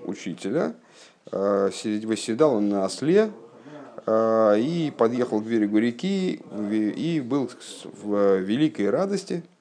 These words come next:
А, и Гойса Дайты Гас Олаф, он, значит, очень был такой, как бы сказать, ам, ну, такой весь, у-, значит, и, э, очень был уверен в себе, наверное, так, наверное, наверное, так.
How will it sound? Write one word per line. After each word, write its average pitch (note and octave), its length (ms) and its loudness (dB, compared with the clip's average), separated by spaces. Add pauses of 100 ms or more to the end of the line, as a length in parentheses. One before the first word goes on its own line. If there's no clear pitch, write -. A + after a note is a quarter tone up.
(600)
А, G2 520 2 (140)
и A2+ 540 4 (260)
Гойса B2+ 400 0
Дайты G#2+ 460 2
Гас A2 380 2
Олаф, D3 340 0
он, G#2+ 180 -4 (160)
значит, - 340 -14
очень D#2+ 220 -12
был E2 180 -14
такой, - 420 -12 (560)
как - 140 -10
бы - 80 -12
сказать, F2+ 500 -4
ам, E2+ 760 -4 (960)
ну, F#2 320 -6
такой D#2+ 400 -6
весь, D2+ 360 -14
у-, E2 260 -10
значит, D2+ 300 -14 (420)
и, F#2+ 180 -10
э, G#2 560 -10 (120)
очень G#2 280 -6
был G2 200 0
уверен G2 380 2
в F2+ 40 -12
себе, A2+ 280 0
наверное, E2 320 -2
так, F2 200 -6
наверное, F2 500 -4
наверное, F#2 420 -2
так. F2+ 320 -6